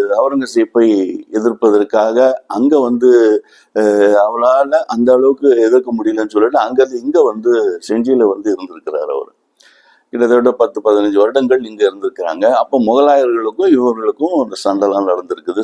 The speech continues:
செஞ்சியில. So, இது ஒரு முக்கியமான ஒரு விஷயம். இதை தவிர்த்து நம்ம ஏற்கனவே தெரியும்ல, தேசிங் ராஜா என்று சொல்லுவோம். அஹ், செஞ்சி கோட்டைனாவிலே தேசிங் ராஜா அவங்களுடைய ஞாபகம் தான் நம்மளுக்கு வரும்.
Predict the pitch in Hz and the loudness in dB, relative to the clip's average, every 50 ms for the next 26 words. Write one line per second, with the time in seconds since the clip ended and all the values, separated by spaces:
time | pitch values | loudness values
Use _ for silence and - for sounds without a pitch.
0 | - - 82 82 78 71 71 65 64 - _ _ _ _ _ _ _ _ _ _ | -4 -4 -4 -4 -4 -4 -6 -6 -8 -12 _ _ _ _ _ _ _ _ _ _
1 | _ - - 127 117 113 123 139 147 135 120 123 131 127 113 110 - 123 117 110 | _ -4 0 0 2 2 4 4 4 4 4 4 2 0 -2 -6 -2 -2 0 0
2 | 113 110 110 110 117 117 110 104 98 92 92 87 85 85 - - 92 90 95 - | 2 0 0 2 2 2 2 2 0 0 -2 -4 -4 -6 -10 -6 -6 -4 -4 -6
3 | - - - 135 139 135 123 113 139 143 143 143 143 135 123 120 113 110 117 113 | -8 -6 0 2 2 2 2 2 2 2 2 2 0 0 2 2 2 2 2 2
4 | - 117 120 117 110 - 117 107 104 101 98 104 104 98 101 120 123 123 120 117 | 0 0 -2 0 0 0 0 2 2 2 0 0 0 0 2 2 0 2 0 -4
5 | 107 104 98 98 95 95 95 101 98 95 90 - 95 - - 92 87 85 82 82 | -2 0 0 0 0 0 -2 -4 -4 -4 -4 -6 -8 -6 -4 -6 -4 -4 -4 -6
6 | 73 69 _ _ _ _ _ _ - 90 87 85 82 85 85 82 - 110 110 110 | -8 -10 _ _ _ _ _ _ -6 -4 -2 -2 0 -2 -2 -2 0 -2 -2 0
7 | 101 113 104 - 104 104 - 107 104 107 110 113 131 156 143 110 117 123 120 120 | 0 0 0 0 0 0 0 0 0 0 0 0 2 0 0 2 0 0 0 0
8 | 120 110 110 107 107 104 104 107 107 107 101 101 95 98 95 92 95 95 92 90 | -2 0 2 2 2 2 2 0 -2 -2 -2 -6 -6 -6 -8 -8 -8 -6 -6 -8
9 | 90 92 95 92 95 90 92 87 90 90 110 110 92 87 87 82 82 82 80 82 | -8 -8 -8 -8 -6 -6 -8 -8 -6 -6 -6 -6 -6 -8 -10 -8 -6 -6 -6 -6
10 | 78 73 | -8 -14